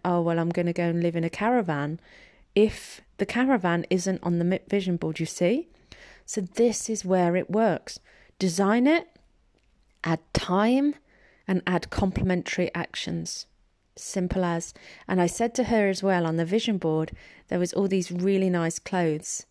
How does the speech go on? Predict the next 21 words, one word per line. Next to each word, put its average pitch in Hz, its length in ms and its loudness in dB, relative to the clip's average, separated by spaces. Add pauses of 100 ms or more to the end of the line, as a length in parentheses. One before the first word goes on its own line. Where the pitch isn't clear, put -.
(460)
And 180 120 0
I 175 100 2
said 196 280 -2
to 190 80 -4
her, 165 260 0
"To - 180 -10
get 196 300 0
into 190 220 -2
those 185 240 0
clothes, 175 320 0
you're - 60 -8
gonna 170 160 0
have 170 140 -2
to - 80 -20
pick - 220 -6
up - 80 -6
your 165 140 -2
exercise. - 720 -6 (440)
That's 185 320 -2
your 185 140 0
action." - 480 -8